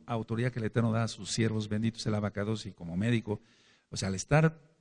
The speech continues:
atendiendo personas que creen en la reencarnación y que tienen ya manifestaciones demoníacas, entonces ellos han tenido una vida frustrada.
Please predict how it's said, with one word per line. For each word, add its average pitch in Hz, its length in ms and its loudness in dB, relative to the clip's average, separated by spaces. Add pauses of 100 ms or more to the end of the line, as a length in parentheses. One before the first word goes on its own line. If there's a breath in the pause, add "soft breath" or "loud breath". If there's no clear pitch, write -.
atendiendo 117 640 2
personas 131 600 2
que 101 140 -8
creen 143 220 4
en 139 100 4
la 113 80 2
reencarnación 104 880 -4 (1080)
y 98 80 -12
que 101 100 -4
tienen 131 260 4
ya 123 160 4
manifestaciones 110 640 0
demoníacas, 104 800 -2 (1120)
entonces 135 460 4
ellos 156 340 10
han 156 120 4
tenido 139 280 4
una 135 160 6
vida 123 280 4
frustrada. 98 800 0